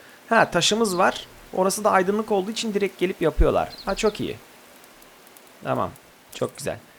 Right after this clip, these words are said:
Evet, geceyi atlatalım. Buralara da mızrak emri vereyim.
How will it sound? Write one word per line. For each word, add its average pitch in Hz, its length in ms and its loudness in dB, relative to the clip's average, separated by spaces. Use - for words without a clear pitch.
Evet, - 260 -2
geceyi 147 340 4
atlatalım. 131 560 2
Buralara 127 320 2
da 143 80 6
mızrak 127 400 2
emri 101 200 -2
vereyim. 90 300 -2